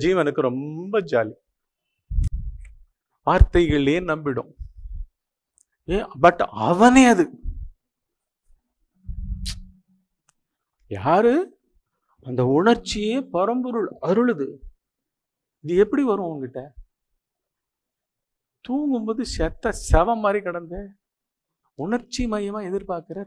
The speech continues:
தாட்டுல எதிர்பார்க்கிற, கண்ணு எட்ஜில் வந்து நிக்கிற, ரெண்டு மணி நேரமா அங்க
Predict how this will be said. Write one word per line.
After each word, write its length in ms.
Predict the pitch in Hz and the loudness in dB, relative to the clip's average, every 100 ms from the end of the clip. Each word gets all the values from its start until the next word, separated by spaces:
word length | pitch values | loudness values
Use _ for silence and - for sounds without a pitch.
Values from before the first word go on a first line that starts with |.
| - | -6
தாட்டுல 480 | 127 147 - 180 185 | -2 -2 -2 -4 -4
எதிர்பார்க்கிற, 500 | 202 202 220 220 226 226 226 220 _ _ _ - | -4 -6 -8 -8 -14 -14 -14 -20 _ _ _ 0
கண்ணு 340 | 151 156 202 208 | 0 2 2 2
எட்ஜில் 420 | 185 170 220 226 214 | 2 -2 -2 0 0
வந்து 140 | 214 214 | -2 -4
நிக்கிற, 340 | 208 - 247 240 247 262 - - - - _ _ _ _ _ _ _ | -6 -6 -4 -4 -8 -14 -18 -20 -20 -20 _ _ _ _ _ _ _
ரெண்டு 260 | 117 190 247 | -4 -2 0
மணி 180 | 240 233 | 0 0
நேரமா 420 | 233 233 233 233 233 | 0 -2 -2 0 -2
அங்க 140 | 220 | -2